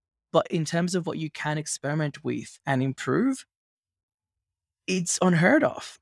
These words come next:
And I think that's what they're shitting themselves about. And I love that if we make it fun so that people can be coding and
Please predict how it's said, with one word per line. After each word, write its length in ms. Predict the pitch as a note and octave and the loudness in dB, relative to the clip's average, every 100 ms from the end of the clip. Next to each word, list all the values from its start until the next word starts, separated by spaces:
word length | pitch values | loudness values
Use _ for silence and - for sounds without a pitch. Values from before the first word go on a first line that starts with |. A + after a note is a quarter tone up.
| - | -2
And 160 | D#3+ | 0
I 20 | E3 | 2
think 200 | A3 G#3 | 2 2
that's 160 | F3+ | 2
what 80 | E3+ | 0
they're 100 | D#3+ | 0
shitting 280 | - A3 B3 | 0 2 2
themselves 380 | D#3+ - B2+ C#3 | 2 -2 -2 -2
about. 300 | A2 G#2+ - _ _ _ _ _ | 0 -2 -6 _ _ _ _ _
And 160 | D3+ C#3 | 0 2
I 60 | |
love 240 | D3+ F#3+ G#3 | 4 4 4
that 220 | G#3 - _ _ _ _ _ _ _ _ _ - | 2 0 _ _ _ _ _ _ _ _ _ 2
if 200 | G3+ - | 2 4
we 100 | A#3+ | 4
make 200 | G#3+ F3 | 6 4
it 120 | C#3+ | 0
fun 400 | - B2 A#2 C#3+ - _ - | 0 0 0 -8 -20 _ -10
so 240 | - D3 | 2 4
that 180 | C#3+ - | 4 0
people 280 | - E3 D#3+ | -2 0 0
can 200 | D#3 C#3 | 0 0
be 120 | C3+ | -2
coding 540 | - C3+ A#2+ D2+ - - | 0 0 0 -4 -10 -10
and 280 | C#3+ B2+ | -2 0